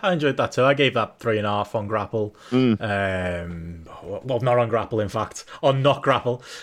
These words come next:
Speaker 1: Uh, just in my notes.
Speaker 2: Yeah.
Speaker 1: Uh, sorry, Gareth. <laughs> Um, oh, what, what did I get? I gave, uh, Velasquez Shelley three point two five just 'cause the,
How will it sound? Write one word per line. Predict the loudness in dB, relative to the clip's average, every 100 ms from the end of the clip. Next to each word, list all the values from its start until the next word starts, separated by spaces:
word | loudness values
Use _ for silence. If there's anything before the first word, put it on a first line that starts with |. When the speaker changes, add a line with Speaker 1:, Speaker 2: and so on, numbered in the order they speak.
| -2
Speaker 1:
Uh, | 0 2 0
just | -2 0 0
in | 0
my |
notes. | 0 2 4 2 0 -4
Speaker 2:
Yeah. | -4
Speaker 1:
Uh, |
sorry, | -2 -2 -2
Gareth. | -4 -6 -8
<laughs> | -8 -2 -2 0 0 0 0 0 -2 -4
Um, | 0 2 4 6 6 4 2 0
oh, | 4
what, | 4 4
what | 2
did | 2
I |
get? | 4 4
I |
gave, | 4 2 4
uh, | 4 4
Velasquez | 0 -2 -2 -4
Shelley | -2 -2 -4
three | -4 -8
point | -6 -8
two | -8 -6
five | -4 -2 -2 -6 -8
just | -14 -12
'cause |
the, | -16